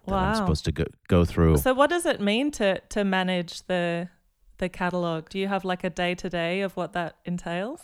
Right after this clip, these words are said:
Speaker 1: It's not a day-to-day. It's more like, I mean, it used to be when we were a band, of course, but
Speaker 2: Mm.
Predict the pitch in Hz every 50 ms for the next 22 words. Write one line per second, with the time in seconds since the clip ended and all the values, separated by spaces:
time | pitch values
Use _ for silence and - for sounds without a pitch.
0 | - - - 196 196 - - 185 208 208 196 156 139 107 - 95 82 80 78 -
1 | 85 73 65 76 76 78 82 85 90 - - 117 113 110 107 104 90 85 80 78
2 | 78 78 - - - - - - - 123 131 120 - - 113 135 127 - - -
3 | - 69 71 82 113 117 98 80 78 80 82 82 - - - - - 98 90 80
4 | 76 76 69 64 60 - 76 76 104 107 90 67 67 80 - - - 65 65 82
5 | 98 - - - 78 69 202 196 196 190 175 165 165 165